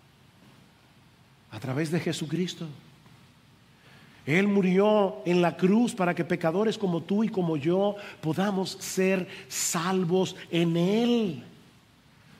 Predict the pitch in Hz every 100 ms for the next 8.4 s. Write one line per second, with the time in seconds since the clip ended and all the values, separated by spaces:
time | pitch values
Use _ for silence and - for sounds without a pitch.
0 | - _ _ _ - 175 202 247 254 180
1 | 240 175 180 254 277 285 226 214 240 226
2 | 196 - 185 240 233 302 240 196 156 202
3 | 254 233 - 208 196 - 190 185 - 175
4 | 165 139 190 208 202 - 170 165 165 156
5 | 170 165 160 160 160 156 143 147 147 180
6 | - - _ _ _ _ - - - 180
7 | 190 196 196 185 196 185 180 170 175 170
8 | 160 170 214